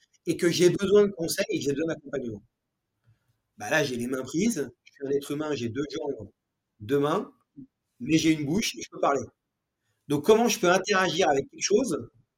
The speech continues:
qui va m'amener du conseil tout en, tout en moi en faisant ? Et, et, et on parle toujours depuis tout à l'heure de D I Y, do it yourself. On sait que c'est une tendance majeure depuis des années qui s'est encore accélérée avec le covid, où les gens font de plus en plus.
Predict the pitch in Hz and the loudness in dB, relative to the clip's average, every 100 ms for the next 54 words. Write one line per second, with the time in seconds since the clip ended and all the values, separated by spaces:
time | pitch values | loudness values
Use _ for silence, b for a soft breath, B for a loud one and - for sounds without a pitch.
0 | _ _ _ - 156 156 196 226 233 190 | _ _ _ -4 0 4 4 4 2 0
1 | 190 180 - 190 254 220 - _ _ _ | -2 -4 2 2 4 0 -4 _ _ _
2 | _ _ _ _ _ _ _ _ _ _ | _ _ _ _ _ _ _ _ _ _
3 | - 254 - 220 185 196 - 208 202 175 | -4 -2 6 6 6 -2 -12 -4 0 0
4 | 165 226 190 170 - 208 170 143 - _ | 2 2 0 -2 2 2 4 -2 -8 _
5 | _ _ _ 120 120 - 117 110 120 104 | _ _ _ -10 -10 -12 -16 -14 -14 -14
6 | 95 107 117 120 123 - 117 - - 127 | -16 -16 -8 -8 -8 -8 -8 -10 -6 -6
7 | 110 98 120 143 147 226 208 104 104 127 | -6 -2 2 2 4 2 2 -2 -2 -2
8 | 143 - _ 117 - 208 262 262 - _ | -2 -8 _ 0 2 4 0 -6 -14 _
9 | _ _ 117 185 - 120 117 123 120 - | _ _ -6 -2 -2 -4 -6 -8 -8 -12
10 | 101 113 185 190 240 147 123 123 127 175 | -14 -8 -6 -4 -4 -4 -8 -6 -4 -2
11 | 202 - 117 123 175 135 131 135 135 135 | -4 -6 -6 -6 -2 -2 -2 -6 -4 -4
12 | 113 117 123 139 123 - B B B - | -8 -8 -6 -4 -4 -8 B B B 2
13 | 135 165 196 - 302 254 185 - 165 151 | 4 4 0 -2 0 2 2 2 0 -2
14 | - | -8